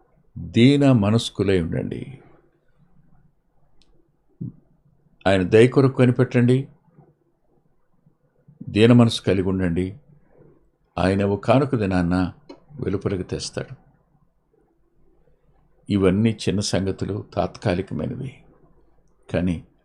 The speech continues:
శాశ్వతమైన వాటి నుంచి వెలుపలికి తెచ్చినవాడు కదా, మరణం నుంచి వెలుపలికి తెచ్చినవాడు ఆయన,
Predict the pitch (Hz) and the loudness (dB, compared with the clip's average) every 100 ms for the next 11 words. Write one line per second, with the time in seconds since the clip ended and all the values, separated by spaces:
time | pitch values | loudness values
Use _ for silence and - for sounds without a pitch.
0 | _ _ - - 101 127 - 135 135 120 | _ _ -14 -2 0 0 -2 -4 0 2
1 | 107 101 98 98 98 - 95 101 104 98 | 2 -4 -4 -8 -8 -6 -4 -4 -6 -8
2 | 95 95 - 101 104 - - 120 131 - | -8 -10 -6 -6 -6 -8 -10 -10 -14 -18
3 | _ _ _ _ _ _ - 95 98 104 | _ _ _ _ _ _ -6 0 0 2
4 | 131 131 127 104 107 101 107 104 120 - | 4 4 2 0 -2 -2 -4 -6 -8 -8
5 | 98 98 98 - 135 | -6 -4 -2 -6 -8